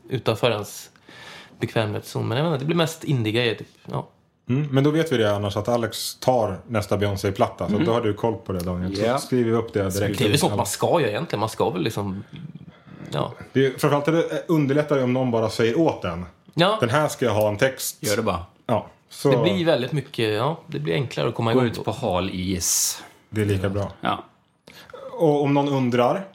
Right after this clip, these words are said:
Speaker 3: Mm.
Speaker 2: så är jag trettio år. Eh, och, eh, lyssnar på allt det där andra som Daniel inte lyssnar på.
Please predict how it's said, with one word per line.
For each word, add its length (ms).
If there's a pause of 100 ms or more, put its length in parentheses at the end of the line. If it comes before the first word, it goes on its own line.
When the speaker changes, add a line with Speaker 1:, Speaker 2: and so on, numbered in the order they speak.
(460)
Speaker 3:
Mm. 120
Speaker 2:
så 100
är 40
jag 140
trettio 280
år. 160 (680)
Eh, 560
och, 440
eh, 320 (100)
lyssnar 340
på 240
allt 280
det 80
där 140
andra 460
som 360
Daniel 460 (200)
inte 280
lyssnar 220
på. 100